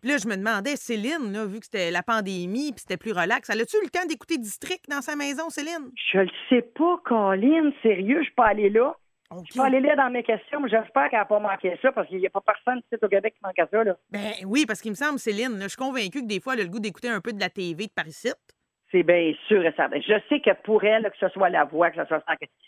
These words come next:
Speaker 2: toutes les shows d'où ils ont des, des, des, des interprètes, puis que, ah, C'est beau, hein? Oh my God, elle donne tout,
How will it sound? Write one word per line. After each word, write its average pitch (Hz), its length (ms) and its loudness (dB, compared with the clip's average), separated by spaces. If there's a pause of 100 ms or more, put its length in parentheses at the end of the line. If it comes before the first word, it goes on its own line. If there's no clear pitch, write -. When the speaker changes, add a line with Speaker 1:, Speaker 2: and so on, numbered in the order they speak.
(220)
Speaker 2:
toutes 339 160 -2
les 262 200 6 (160)
shows 262 240 2
d'où 208 160 2
ils 220 100 4
ont 196 120 4
des, 180 160 0
des, 170 360 0 (380)
des, 165 220 0
des 165 360 4
interprètes, 180 680 2
puis 180 80 -8
que, 180 100 4 (140)
ah, 320 260 0 (340)
C'est 320 100 2
beau, 226 320 6
hein? 214 240 0
Oh 330 160 4
my 214 160 0
God, 220 320 2
elle 233 120 2
donne 339 320 2
tout, 320 180 4